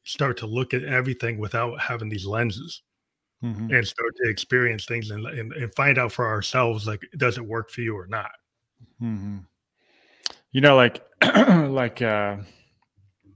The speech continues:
Speaker 2: oh man, my train of thoughts just floated away. Um,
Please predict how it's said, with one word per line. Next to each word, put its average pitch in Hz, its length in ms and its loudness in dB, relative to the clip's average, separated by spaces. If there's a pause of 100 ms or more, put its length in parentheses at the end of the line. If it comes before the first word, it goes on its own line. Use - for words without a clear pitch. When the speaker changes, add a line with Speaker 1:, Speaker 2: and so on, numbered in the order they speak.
(2500)
Speaker 2:
oh 127 460 4
man, 113 300 -2
my 98 120 -10
train 131 260 -4
of 110 80 -8
thoughts 131 380 -4
just - 240 -2
floated 170 400 0
away. 143 600 4 (720)
Um, 113 800 -8